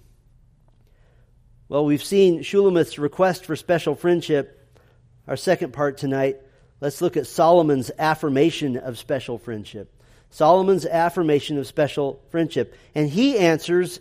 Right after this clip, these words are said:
in three parts. And just in case there's any suspense, it's all yes.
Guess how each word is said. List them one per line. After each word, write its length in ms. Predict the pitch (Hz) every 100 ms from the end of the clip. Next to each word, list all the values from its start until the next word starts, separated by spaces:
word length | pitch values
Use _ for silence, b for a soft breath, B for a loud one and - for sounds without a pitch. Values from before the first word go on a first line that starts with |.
| -
in 200 | 190 175
three 260 | 170 156
parts. 580 | 156 226 175 - - - _ _ _ _ _ _ _
And 220 | 151 151
just 300 | 135 175 -
in 80 | 156
case 260 | 147 165 139
there's 180 | 151 160
any 120 | 156
suspense, 640 | 151 135 190 208 - - -
it's 180 | 156
all 220 | 175 156 147
yes. 500 | 165 110 - -